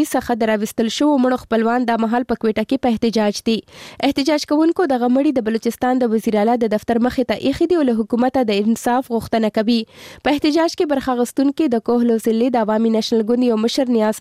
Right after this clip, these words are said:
محمد نن مشال ریډیو ته ویل چې د دې پیښې د پلټنو لپاره دې د بلوچستان های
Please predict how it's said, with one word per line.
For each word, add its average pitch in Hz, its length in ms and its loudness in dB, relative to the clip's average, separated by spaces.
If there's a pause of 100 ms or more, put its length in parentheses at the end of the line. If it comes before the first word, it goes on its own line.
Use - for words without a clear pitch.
محمد 233 380 2
نن 247 160 0
مشال 220 320 0
ریډیو 220 320 2
ته 226 120 2
ویل 285 180 2
چې - 380 -8
د - 100 0
دې 302 60 2 (100)
پیښې 330 260 0
د - 80 -6
پلټنو 262 460 2
لپاره 240 320 0
دې 269 160 2
د 208 80 -2
بلوچستان 220 560 0
های 208 160 0